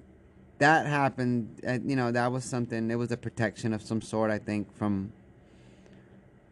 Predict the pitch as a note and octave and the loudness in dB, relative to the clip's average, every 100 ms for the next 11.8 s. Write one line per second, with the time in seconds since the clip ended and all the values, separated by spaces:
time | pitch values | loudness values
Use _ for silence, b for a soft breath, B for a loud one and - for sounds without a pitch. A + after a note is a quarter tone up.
0 | - C3 B2 B2+ A#2 G#2+ A2+ G#2+ B2+ A#2 | -2 6 8 8 6 4 2 4 4 4
1 | - - B2 A#2 A#2 - A#2 A2+ A2 - | -2 -4 2 4 2 0 0 2 0 -2
2 | A2+ G#2+ G#2+ G#2 - A2 A2+ G#2 A2 G#2 | -2 0 0 -2 -6 -6 -4 -4 -4 -4
3 | F#2+ G#2 G2 G2+ G2 - - G2+ F#2+ F#2 | -2 -2 -2 -4 -6 -12 -6 -4 -4 -6
4 | - - G#2+ G#2+ G2+ G2 F#2 - G2+ F#2+ | -20 -4 -2 0 0 -2 -4 -2 -2 -2
5 | G#2 A#2 - - - - - - - - | -4 -10 -20 -20 -20 -20 -20 -20 -20 -20
6 | - - G#2 G2 F#2 - - B B B | -20 -4 -2 -2 -4 -10 -20 B B B
7 | B - - A2 F#2 F#2 G2 G2 G2 F#2+ | B -14 2 2 2 -2 -4 -2 -2 -4
8 | - G#2 G#2 - - - - - - - | -6 -6 -6 -10 -20 -20 -20 -20 -20 -20
9 | - - - - - - G#2+ - G2+ G2+ | -20 -20 -20 -20 -16 -10 -10 -8 -6 -6
10 | G2+ - - - - - - - - - | -8 -14 -20 -20 -20 -20 -20 -20 -20 -20
11 | - - - - A#2+ A2+ G#2+ G#2 | -20 -20 -20 0 4 4 2 -2